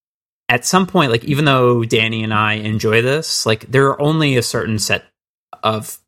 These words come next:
creative ways to interact with problems. And even if you have, like, every tree developed, you're gonna figure it out, or you kinda get it,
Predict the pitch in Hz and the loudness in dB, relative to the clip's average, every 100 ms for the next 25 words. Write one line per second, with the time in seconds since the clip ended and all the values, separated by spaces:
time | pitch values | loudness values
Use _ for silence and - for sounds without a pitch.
0 | _ - - 104 104 107 107 113 - - | _ -8 -2 0 -2 -4 -4 -6 -6 -6
1 | - 120 _ _ - 107 98 104 - 117 | -8 -10 _ _ -4 -4 -4 -6 -4 -6
2 | - - _ _ _ _ _ _ _ _ | -6 -18 _ _ _ _ _ _ _ _
3 | _ _ _ _ _ - 101 - - 131 | _ _ _ _ _ -2 -2 -2 -6 -6
4 | - - - _ _ _ - 117 104 104 | -6 -8 -10 _ _ _ -2 0 -2 -4
5 | 98 95 - _ _ - 151 156 147 131 | -6 -8 -12 _ _ -4 0 0 0 0
6 | 120 123 117 98 107 123 117 113 - 113 | 0 0 -2 -4 -4 -4 -4 -6 -2 -2
7 | 104 101 107 98 - 120 113 107 - 101 | 0 -2 -4 -6 -4 -2 -2 -2 -4 -6
8 | 104 113 104 104 117 - 120 120 120 139 | -4 -2 -2 -4 -8 -4 0 0 0 -2
9 | 120 - 107 92 - - | -2 -4 -6 -6 -8 -10